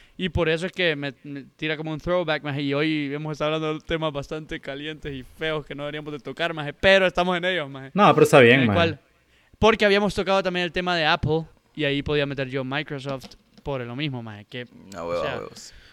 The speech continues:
Speaker 1: maje, todos los millonarios estaban conectados con ese maje, o,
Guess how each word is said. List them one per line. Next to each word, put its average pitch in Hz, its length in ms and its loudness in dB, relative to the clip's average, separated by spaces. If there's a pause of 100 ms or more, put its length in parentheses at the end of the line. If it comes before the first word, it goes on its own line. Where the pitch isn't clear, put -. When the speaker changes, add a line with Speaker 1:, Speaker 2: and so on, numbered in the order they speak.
(360)
Speaker 1:
maje, 208 220 2
todos 220 220 6
los 214 120 6
millonarios 196 360 4
estaban 185 280 2
conectados 175 420 2
con 165 100 2
ese 165 160 0
maje, 165 300 2
o, 113 180 -8